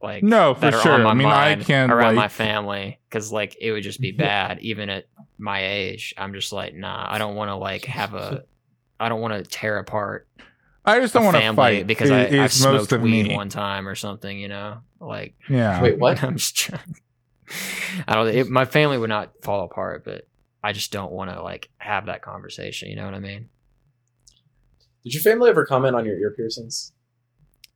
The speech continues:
Speaker 1: Yeah, um, at first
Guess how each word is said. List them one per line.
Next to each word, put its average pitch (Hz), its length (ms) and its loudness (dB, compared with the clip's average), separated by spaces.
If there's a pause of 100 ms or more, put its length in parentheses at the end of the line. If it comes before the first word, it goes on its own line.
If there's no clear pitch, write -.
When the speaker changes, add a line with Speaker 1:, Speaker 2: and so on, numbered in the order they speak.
(120)
Speaker 1:
Yeah, 117 480 4 (100)
um, 104 600 -2 (1160)
at 127 140 0
first 156 380 2